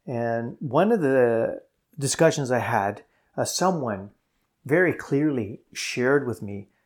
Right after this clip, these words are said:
a ten-word description that w-, they, they were finding powerful, but I also found myself resonating with. And that is, well, I'm gonna share that with you right now. So the, the ten-word description is daily intentions,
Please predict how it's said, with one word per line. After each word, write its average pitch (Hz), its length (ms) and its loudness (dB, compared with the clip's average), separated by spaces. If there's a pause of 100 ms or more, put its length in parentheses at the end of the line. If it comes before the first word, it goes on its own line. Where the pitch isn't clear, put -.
(100)
a - 60 -16
ten-word 151 540 -2
description 120 500 -6
that 107 260 -6 (760)
w-, 151 180 -2
they, 143 160 6
they 196 360 2
were 123 440 -6
finding 107 340 -4
powerful, 107 520 -6
but 135 120 0
I 135 160 4
also 190 260 -4
found 117 380 -6
myself 135 640 -2 (280)
resonating 101 760 -4
with. - 320 -18 (200)
And 123 280 0
that 135 240 6
is, 120 360 -2 (140)
well, 127 200 4
I'm 120 100 4
gonna 135 180 -2
share 139 240 0
that 117 180 0
with 110 180 -8
you 104 60 -10
right 101 160 -10
now. 120 300 -6 (120)
So - 180 -8
the, 117 160 -4
the 123 180 -6
ten-word 123 420 -6
description 113 600 -8
is 107 400 -8 (380)
daily 147 560 2 (340)
intentions, 127 880 -8